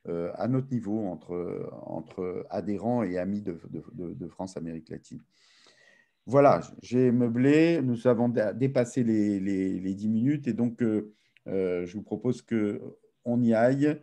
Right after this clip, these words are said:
Euh, à, à cette étape-là, on est dix-huit participants. Euh, peut-être qu'on sera un peu plus nombreux dans,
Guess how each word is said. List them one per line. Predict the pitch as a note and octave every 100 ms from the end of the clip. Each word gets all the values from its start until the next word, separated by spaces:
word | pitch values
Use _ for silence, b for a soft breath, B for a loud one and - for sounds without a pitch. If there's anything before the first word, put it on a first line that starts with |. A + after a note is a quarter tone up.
| b b _
Euh, | G#2+ G#2 G#2+ G2 F#2+ F#2+ F#2 F2 F2+ F2+ F2 E2+ E2 G1+ G1+ G1+
à, | G1+ G1+ G1+ G1+ G1+ G1+ G1+ G1+ G1+
à | -
cette | - A#2
étape-là, | A#2 A2+ G#2+ C3
on | B2+
est | A2
dix-huit | G#2+ A#2 A2 D#3 - _ _ _ _
participants. | F#2 - G2 - - B2+ D3 A#2+
Euh, | F#2+ F#2 F2 D#2+ D2
peut-être | - F#2 F#2
qu'on | F#2+
sera | - G2
un |
peu | G#2
plus | F#2+ G#2
nombreux | F2+ E2 G2+
dans, | G#2+ E2+ E2